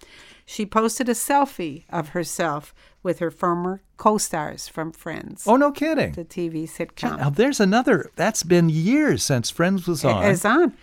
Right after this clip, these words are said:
Speaker 2: And this was in two thousand nineteen. She hit
Speaker 1: Yeah.
Speaker 2: a million.
Speaker 1: She never had an Instagram account, so she created one 'cause she was with her old buds and said, "Let's do a selfie and I'll post it." And she did. And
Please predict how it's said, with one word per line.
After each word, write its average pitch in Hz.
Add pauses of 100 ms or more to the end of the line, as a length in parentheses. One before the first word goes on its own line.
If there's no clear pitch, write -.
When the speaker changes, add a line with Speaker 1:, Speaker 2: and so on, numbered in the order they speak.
Speaker 2:
And 175
this 233
was 165
in 143 (200)
two 220
thousand 190
nineteen. 208
She 156
hit 151
Speaker 1:
Yeah. 139
Speaker 2:
a 123
million. 214
Speaker 1:
She -
never 247
had 214
an 180
Instagram 185
account, -
so 185
she 196
created 226
one 185
'cause 196
she 185
was 175
with 190
her 185
old 170
buds 208 (460)
and 175
said, 180
"Let's 208
do 226
a 208
selfie 196
and 175
I'll 180
post 269
it." 156
And 165
she 180
did. 180
And 160